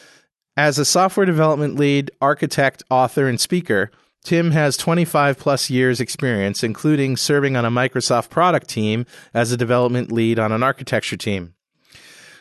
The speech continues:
Tim has been awarded multiple times for the highest rated keynote and technical presentations for Microsoft and numerous other technology conferences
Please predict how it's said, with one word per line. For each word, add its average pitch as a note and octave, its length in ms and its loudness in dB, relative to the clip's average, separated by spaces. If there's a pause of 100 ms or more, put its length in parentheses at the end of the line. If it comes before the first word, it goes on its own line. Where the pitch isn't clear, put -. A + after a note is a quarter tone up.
(240)
Tim F3+ 300 2
has F3 160 2
been D#3 160 0
awarded C#3+ 380 2
multiple D#3+ 440 0
times C#3 460 0
for A#2 140 -2
the G#2+ 80 0
highest D#3 420 0
rated D3 320 0
keynote C#3 480 0
and A#2+ 180 -4
technical D#3+ 440 -2
presentations C#3 840 0
for A#2+ 120 -4
Microsoft A#2 760 0
and A2 220 0
numerous D3+ 380 0
other C#3 200 2
technology A2 600 -2
conferences G#2 720 -2